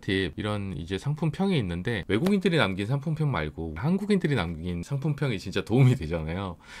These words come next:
자, 우리나라 상품평을 보는 방법. 앱에서는 쉽습니다. 앱에서는 이렇게 리뷰에 태극기가 딱 보이잖아요. 그래서 태극기를 누르면 한국인들이 남긴 리뷰를 이렇게 볼 수 있는데, 피씨에서는 이 태극기가 잘 안 보일 거예요. 이렇게 이, 여기 보면은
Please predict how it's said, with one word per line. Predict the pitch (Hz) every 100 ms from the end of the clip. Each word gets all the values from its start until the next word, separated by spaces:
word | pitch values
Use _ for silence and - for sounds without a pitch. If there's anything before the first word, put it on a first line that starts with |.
| - -
자, | 90 -
우리나라 | 104 113 175 175 170
상품평을 | 156 143 151 143 135
보는 | 127 190 208
방법. | - 76 76 69 - - - - -
앱에서는 | 98 139 190 185 160
쉽습니다. | 202 190 180 127 87 87 80 -
앱에서는 | 113 143 156 156 139
이렇게 | 98 92 - 85 90 85 78
리뷰에 | 90 92 101 113 95 76 - -
태극기가 | 175 180 - 147
딱 | 156 -
보이잖아요. | 107 98 82 82 104 95
그래서 | 82 85 85
태극기를 | - 156 160 151 143
누르면 | 101 95 98 92
한국인들이 | 107 151 147 131 110
남긴 | 95 80 85
리뷰를 | 78 78 85
이렇게 | 78 -
볼 | 76 87
수 | -
있는데, | 92 80 78 104 85
피씨에서는 | - 226 233 202 180 156 139 135 123 92
이 | 87
태극기가 | - 190 208 175 139
잘 | 117
안 | 78 101
보일 | 151 127
거예요. | 92 80
이렇게 | 78 80 95
이, | 98
여기 | 87 90
보면은 | 95 90 87 107 151 180